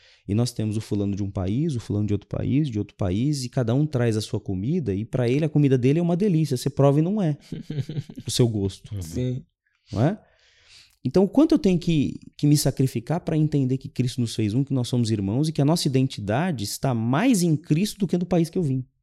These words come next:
Speaker 1: Quem sou eu? Eu sou filho de Deus, em Cristo Jesus, irmão de todos os que estão em Cristo Jesus. Antes de ser brasileiro,
Speaker 3: Uhum.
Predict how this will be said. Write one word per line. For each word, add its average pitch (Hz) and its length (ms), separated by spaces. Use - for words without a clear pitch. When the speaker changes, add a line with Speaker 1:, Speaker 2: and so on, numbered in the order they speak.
Speaker 1:
Quem 208 140
sou 208 220
eu? 110 180
Eu 104 60
sou 165 400
filho 131 320
de 113 80
Deus, 127 480
em 120 100
Cristo 143 360
Jesus, 120 480
irmão 139 440
de 147 120
todos 151 260
os 147 80
que - 80
estão 131 180
em 135 60
Cristo 127 240
Jesus. 110 340
Antes 196 460
de 135 80
ser 135 320
brasileiro, 104 760
Speaker 3:
Uhum. 101 140